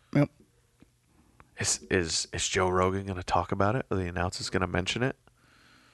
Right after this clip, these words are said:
Speaker 2: That, that's what people are thinking.
Speaker 1: Yeah.
Speaker 2: That's why you dump money into it, 'cause people are gonna watch, regardless of who's fighting, to see if it's talked about, to see if there's any news, to see,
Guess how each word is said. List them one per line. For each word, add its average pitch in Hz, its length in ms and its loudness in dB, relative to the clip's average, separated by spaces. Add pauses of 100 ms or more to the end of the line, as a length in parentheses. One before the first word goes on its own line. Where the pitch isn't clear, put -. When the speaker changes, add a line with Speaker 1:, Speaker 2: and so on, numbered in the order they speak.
(400)
Speaker 2:
That, 113 240 6
that's 107 220 8
what 127 120 8
people 131 240 6
are 131 100 6
thinking. 139 360 2 (240)
Speaker 1:
Yeah. 143 260 4 (460)
Speaker 2:
That's 101 220 4
why 104 120 8
you 101 100 6
dump 104 200 6
money 123 220 4
into 90 240 4
it, 76 80 0
'cause 82 120 2
people 98 240 4
are 98 60 4
gonna 113 180 6
watch, 87 520 6 (280)
regardless 101 680 6
of 123 100 2
who's 135 220 4
fighting, 90 500 6 (380)
to 92 100 0
see 95 180 4
if 92 80 6
it's - 160 0
talked 101 320 4
about, 76 380 0
to - 100 -8
see 87 280 2
if 92 120 4
there's 92 260 2
any 95 200 4
news, 92 600 0
to - 100 -4
see, 92 580 0